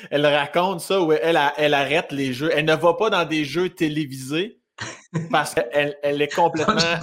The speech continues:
Speaker 2: pas vu.
Speaker 1: Elle, elle dit, elle dit, « Je n'accepte pas les invitations, je le sais comment je vais être. » Euh,
Speaker 2: Ah
Speaker 1: elle,
Speaker 2: ouais ?
Speaker 1: elle, ouais, elle devient comme trop, trop,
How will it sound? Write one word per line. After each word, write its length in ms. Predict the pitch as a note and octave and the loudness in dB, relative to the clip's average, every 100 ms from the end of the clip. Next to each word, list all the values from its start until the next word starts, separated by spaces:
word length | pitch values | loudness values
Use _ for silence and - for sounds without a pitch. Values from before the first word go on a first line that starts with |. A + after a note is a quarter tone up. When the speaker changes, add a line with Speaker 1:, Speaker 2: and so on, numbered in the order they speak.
| D#3 | -4
Speaker 2:
pas 60 | C#3+ | -4
vu. 140 | G3 G#3 _ _ | -8 -12 _ _
Speaker 1:
Elle, 120 | C3 C3+ | -6 -2
elle 220 | D3 B2+ | -2 -2
dit, 380 | D3 A#3 - - _ | -2 -2 -4 -10 _
elle 100 | C3 | -8
dit, « 100 | B2+ | 0
Je 80 | E3+ | 2
n'accepte 640 | E3 F#3+ F3+ - F#3+ F#3+ E3 | 4 2 0 0 2 4 4
pas 180 | A#3+ | 4
les 180 | G#3 D#3 | 2 0
invitations, 680 | D#3 C3+ D3 C3+ - A3 D#4 - _ - | -2 0 0 0 -2 -6 -6 -12 _ -4
je 140 | B2+ | 2
le 80 | E3 | 2
sais 240 | - A3+ | 2 0
comment 260 | A#3 D3+ D3 | 0 0 0
je 60 | C#3+ | 0
vais 300 | C#3 D3+ D3+ | 0 0 -4
être. » 100 | - _ _ _ - | -10 _ _ _ -4
Euh, 200 | B2 B2 | 0 2
Speaker 2:
Ah 140 | B2 - | 2 4
Speaker 1:
elle, 220 | C#3 - | 4 4
Speaker 2:
ouais ? 140 | C3+ A#3+ | 2 2
Speaker 1:
elle, 160 | C3 - - | 2 0 -2
ouais, 180 | E3 F3 | 0 0
elle 60 | A#2 | -4
devient 200 | B2+ C#3+ | -4 -2
comme 240 | F3+ E3+ | 0 -2
trop, 240 | - F3+ C#3+ | -2 -4 -4
trop, 460 | - D#3+ F#3+ - | -6 -6 -6 -10